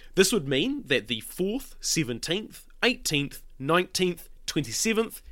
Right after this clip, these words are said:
and twenty-eighth days of the month were the days for planting kumara, with the thinking being that if they planted on any other day, the crop would fail.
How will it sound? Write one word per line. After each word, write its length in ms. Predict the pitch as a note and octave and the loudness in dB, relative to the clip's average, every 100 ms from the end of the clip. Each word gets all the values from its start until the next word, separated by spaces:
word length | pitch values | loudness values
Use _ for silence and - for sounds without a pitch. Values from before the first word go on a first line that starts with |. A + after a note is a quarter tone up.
| - | -2
and 280 | C3+ A#2+ - | 0 0 -2
twenty-eighth 680 | C#3+ A#2+ B2 - C#4 F3+ - | -6 -4 -6 -2 -4 -2 2
days 320 | C3+ A2+ A2 | 4 4 -2
of 120 | A2 | -6
the 80 | A#2 | 0
month 360 | E3+ G3+ - - - - | 4 2 0 -16 -18 -14
were 160 | - C#3 | -2 0
the 160 | C3 B2 | 0 0
days 460 | D3+ D#3+ F3 D3 - | 4 4 2 -2 -4
for 200 | F#3 F3+ | -2 0
planting 440 | - A#2+ A2+ A2+ | 0 -2 -2 -8
kumara, 480 | - F#3+ F#3 F#3 F#3 - - | 0 2 4 2 2 -4 -8
with 180 | - - | -6 -4
the 60 | - | 0
thinking 460 | - C4 A#3+ D#3+ | 4 4 4 0
being 380 | C3+ C3 B2+ B2 - - | 4 4 4 0 -6 -2
that 160 | B2+ - | -2 -2
if 140 | - | -2
they 100 | B2 | -2
planted 440 | - G#3+ A3+ D#3+ C#3 | 0 2 2 2 -4
on 200 | A2 - - | -6 -4 2
any 240 | B3 F#3 | 4 4
other 200 | B2 A2 | 0 -2
day, 440 | - C3 B2 A#2 - - - | 2 4 4 2 -6 -20 -10
the 80 | C#3 | -8
crop 360 | - B2 - - | -6 -6 -6 -8
would 140 | G2 | -10
fail. 420 | - D3+ B2 D#2+ | -2 0 0 -2